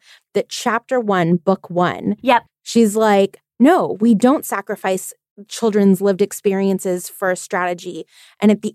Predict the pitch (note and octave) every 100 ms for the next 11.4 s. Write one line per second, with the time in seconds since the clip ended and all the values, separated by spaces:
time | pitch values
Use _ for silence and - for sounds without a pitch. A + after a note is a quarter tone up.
0 | - G#3+ G#3 G3+ G3 - F3+ E3+ E3+ -
1 | G3+ A3 G#3+ G#3+ D#4+ D#4+ D#3 F3+ A3 A#3+
2 | E4+ - B3 - - - - - - E4
3 | A#3 G3+ G3 A3 A3+ - - - A#3 G3+
4 | F3+ F3+ A2 F2+ C4 _ _ _ E4+ B3+
5 | G3+ - _ - C4 D4+ D4+ - B3+ A#3
6 | - - - - G#3 F#3+ - D#4 E4+ E4
7 | D#4+ A3 G#3 - _ _ _ _ G3 F#3+
8 | F3 F#3 - C#4 C4+ - F#3 F3+ F3+ F#3+
9 | - - G#3+ F#3 F3+ F3 - - - -
10 | A3+ B3 A#3 A#3+ G#3 F#3 E3+ F3 F#3+ D4+
11 | G#3 F3+ G3+ G#3